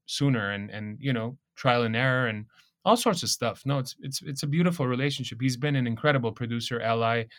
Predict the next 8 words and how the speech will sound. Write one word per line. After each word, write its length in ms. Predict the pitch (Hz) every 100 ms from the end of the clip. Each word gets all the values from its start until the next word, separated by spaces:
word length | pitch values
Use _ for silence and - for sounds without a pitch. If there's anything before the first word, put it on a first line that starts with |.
| - - _
label 400 | 104 117 120 117
head 320 | 117 117 113 - _ _ _
for 420 | - 117 113 110
System 400 | 110 127 - 127
of 100 | 110
a 60 | 110
Down's 400 | 113 113 110 98
journey. 480 | - 107 127 104